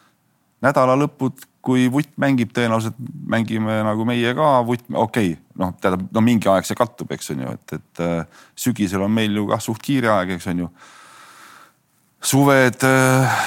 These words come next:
suved jah, et oli mingisugune periood, eks on ju, et kus, äh, Eesti koondis lõppes ja Läti koondis polnud nagu tulnud, et siis oleks ju võinud ju käia ja olla, et, et aga kuida-, kuidagi ta on ta nagu jäänud jah, et, et aga ma, seda ma olen lausa mõelnud.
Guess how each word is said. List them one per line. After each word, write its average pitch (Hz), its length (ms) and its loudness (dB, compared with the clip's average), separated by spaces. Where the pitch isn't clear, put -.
suved 139 400 4
jah, 160 220 4
et 120 180 -4
oli 139 220 4
mingisugune 107 580 2
periood, 143 480 0
eks 101 220 -4
on 101 160 0
ju, 95 80 -2
et - 100 -14
kus, 95 220 -6
äh, 98 300 -2
Eesti 107 320 -2
koondis 101 320 -2
lõppes 113 320 -6
ja 98 80 -2
Läti 104 320 -4
koondis 90 320 -4
polnud 90 240 -6
nagu 101 160 -4
tulnud, 104 320 -2
et 80 80 -10
siis 92 160 -8
oleks 92 320 -4
ju 90 80 -4
võinud 98 320 -2
ju 95 80 -6
käia 104 400 -2
ja 104 80 -2
olla, 92 400 -4
et, - 160 -16
et - 240 -12
aga 92 220 -6
kuida-, 107 240 -4
kuidagi 98 400 0
ta 95 80 -4
on 104 160 -2
ta 80 160 -4
nagu 87 240 -4
jäänud 78 240 -6
jah, 85 160 -10
et, - 160 -20
et - 160 -20
aga 90 240 -8
ma, 50 140 -8
seda 107 240 -2
ma 104 80 -2
olen 107 80 -2
lausa 107 160 -2
mõelnud. 90 400 -4